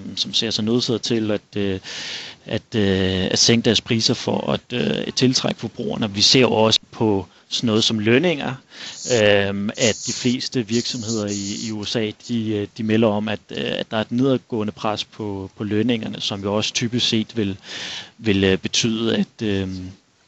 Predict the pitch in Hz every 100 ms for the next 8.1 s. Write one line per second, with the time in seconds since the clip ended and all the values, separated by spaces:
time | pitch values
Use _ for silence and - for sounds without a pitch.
0 | - - 110 98 120 - 151 143 - 107
1 | 92 104 95 - 101 101 98 - 113 104
2 | - - - - - 117 - - - -
3 | 127 131 127 - 127 131 131 127 127 123
4 | 120 139 151 139 120 110 - 135 120 131
5 | - 131 - 135 113 104 - 113 127 113
6 | 110 117 113 113 104 - 110 101 - 110
7 | 107 117 113 - 101 98 110 - 117 101